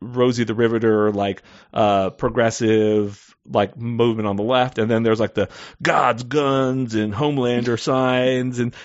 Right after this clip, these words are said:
there's even a guy, <laughs> I can't remember if it was in that scene or the end scene, but there was a guy in the full, like, shaman outfit with, like, the horns,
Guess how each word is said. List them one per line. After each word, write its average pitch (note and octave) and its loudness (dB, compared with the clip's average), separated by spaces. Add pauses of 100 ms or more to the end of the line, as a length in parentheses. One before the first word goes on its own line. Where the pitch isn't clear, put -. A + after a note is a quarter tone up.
there's D3 0
even E3+ 0
a C#3 0
guy, C#3 0 (260)
<laughs> - -4
I D#3+ 0
can't B3 0
remember G3+ 2
if D3+ -4
it - -2
was B2+ 2
in A#2+ 0
that C3+ 0
scene A3 -4 (300)
or D3 0
the C#3+ -2
end D3 2
scene, A2+ 0 (260)
but B2 0
there C#3 2
was D#3+ 0
a D3 0
guy C3+ 2
in C3 2
the B2 -2
full, B2+ 2
like, A2+ 2
shaman A#2 2
outfit B2 0
with, B2+ -4
like, G#2+ 0
the G#2 -2
horns, B2 0